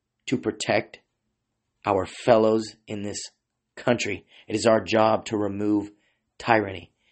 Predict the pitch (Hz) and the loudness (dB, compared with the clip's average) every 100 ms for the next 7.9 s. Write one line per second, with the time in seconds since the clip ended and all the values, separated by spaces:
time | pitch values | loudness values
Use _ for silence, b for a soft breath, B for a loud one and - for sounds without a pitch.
0 | _ 151 156 127 120 113 117 110 110 107 | _ 4 4 4 2 4 4 2 -2 -2
1 | 110 104 101 104 98 104 107 104 104 101 | -2 -2 -4 -8 -8 -6 -6 -4 -8 -6
2 | 98 98 101 95 - b b - 127 120 | -6 -6 -6 -8 -8 b b 0 4 6
3 | 120 110 98 98 95 98 95 - 120 113 | 4 0 -6 -6 -6 -8 -8 -4 -2 -2
4 | 107 104 - 98 101 98 - - 117 110 | -4 -6 -8 -6 -4 -4 -4 0 2 2
5 | 110 B B - 117 113 117 98 92 87 | -4 B B -4 -4 -4 -8 -8 -8 -6
6 | 113 110 - _ _ _ _ 107 92 101 | 0 0 -2 _ _ _ _ -4 -2 -4
7 | 92 - _ _ - 127 123 101 - | -6 -12 _ _ 4 4 4 -2 -4